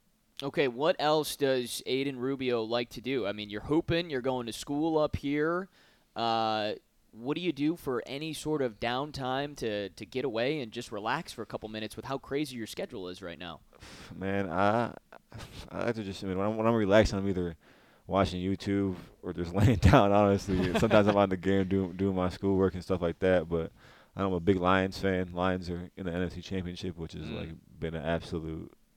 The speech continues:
Speaker 2: miracle and blessing these last, these last few weeks as a new Lions team. But other than that, man, I'm not, I'm not doing much for real.
Speaker 1: We're all kind of, uh, en-,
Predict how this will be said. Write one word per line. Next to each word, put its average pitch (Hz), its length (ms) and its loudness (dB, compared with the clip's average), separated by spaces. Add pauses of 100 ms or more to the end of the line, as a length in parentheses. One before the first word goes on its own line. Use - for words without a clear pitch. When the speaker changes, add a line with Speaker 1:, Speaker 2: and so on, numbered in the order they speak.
(260)
Speaker 2:
miracle 92 720 -2
and 82 380 -18 (180)
blessing 87 320 0
these 85 140 -4
last, 87 300 2
these 98 160 0
last 90 340 4
few 90 180 -2
weeks 90 240 -2
as 87 100 -4
a 87 40 -10
new 87 100 -4
Lions 85 360 -6
team. 85 300 -8
But 80 200 -8 (760)
other 98 140 0
than 107 120 0
that, 113 180 4
man, 92 120 0
I'm 95 120 -2
not, 98 200 0
I'm 95 100 -8
not 101 180 -2
doing 95 220 -2
much 95 180 -2
for - 140 -10
real. 87 300 -2 (640)
Speaker 1:
We're 139 200 0
all 143 360 4
kind 135 240 -4
of, 113 160 -4 (680)
uh, 107 460 -2 (440)
en-, 117 200 -10